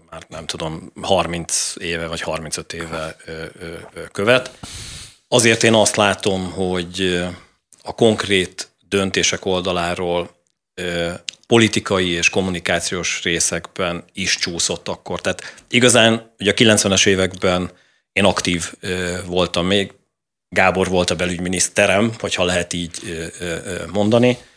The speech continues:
És, ö, abban az időszakban a politikai döntések egyáltalán, azok a mechanizmusok, amiket, ö, Gábor említett, sokkal gyorsabban és határozottabban mentek végig. Tehát mondok egy konkrét példát, tehát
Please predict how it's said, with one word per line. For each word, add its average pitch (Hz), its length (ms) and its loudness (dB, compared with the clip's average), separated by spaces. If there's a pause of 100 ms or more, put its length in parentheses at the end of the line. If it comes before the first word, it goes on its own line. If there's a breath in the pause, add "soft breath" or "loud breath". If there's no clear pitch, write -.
(560 loud breath)
És, - 360 4
ö, 104 200 8 (180)
abban 127 260 4
az 107 120 2
időszakban 98 1080 4 (340)
a 87 260 4
politikai 110 540 6
döntések 92 600 0
egyáltalán, 95 580 2
azok 95 240 2
a 98 40 6
mechanizmusok, 95 720 0
amiket, 90 460 -4
ö, 90 360 -4
Gábor 92 320 -2
említett, 98 560 0 (460 loud breath)
sokkal 104 360 6
gyorsabban 95 480 6
és 87 100 0
határozottabban 85 1000 -4
mentek 90 380 -6
végig. 82 340 -4
Tehát - 200 -4
mondok 104 280 6
egy 98 80 2
konkrét 101 440 0
példát, 90 440 -2
tehát 90 540 -4